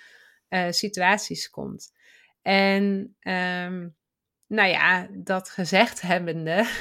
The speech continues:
<laughs> kwam ik dus terug bij mijn, eh, oude werkgever na die hele ziekteperiode. En dacht ik echt bij mezelf,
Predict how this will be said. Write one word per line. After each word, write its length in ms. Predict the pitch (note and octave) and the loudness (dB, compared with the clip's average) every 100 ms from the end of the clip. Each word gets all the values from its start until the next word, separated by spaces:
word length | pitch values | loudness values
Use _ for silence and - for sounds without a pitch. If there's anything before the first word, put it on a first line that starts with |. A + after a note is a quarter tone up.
| - - | -8 -6
<laughs> 180 | B3+ | -6
kwam 220 | - G#3 F#3+ | 0 0 0
ik 140 | - | -4
dus 260 | F3 - - | -6 -6 -4
terug 380 | - A3 G#3+ | 2 2 2
bij 240 | E3 E3 D#3+ | 0 0 2
mijn, 320 | D#3+ E3 D#3+ | 0 -2 -2
eh, 240 | D#3 D#3 | -2 0
oude 480 | - F3 D#3+ D3+ D3+ | 2 2 0 -2 -2
werkgever 720 | D#3+ G3+ B3 - D3+ D#3 D#3 D#3 | 4 4 4 -2 -4 -2 -4 -2
na 300 | D#3+ D#3+ D#3 | 2 2 2
die 180 | E3 D#3 | -4 -4
hele 320 | F3 F3 D#3+ | -2 -2 -4
ziekteperiode. 920 | E3+ G3+ - D3 D#3+ D#3 D3+ E3 E3+ - - - - | -6 -8 -12 -8 -4 -2 -2 -2 -6 -14 -20 -20 -8
En 120 | E3+ | -6
dacht 180 | C#3+ - | -6 -8
ik 100 | D#3 | -8
echt 200 | D#3+ - | -8 -6
bij 120 | D#3 | -6
mezelf, 540 | D#3+ D#3 D#3 D#3+ D#3+ | -6 -2 0 0 -4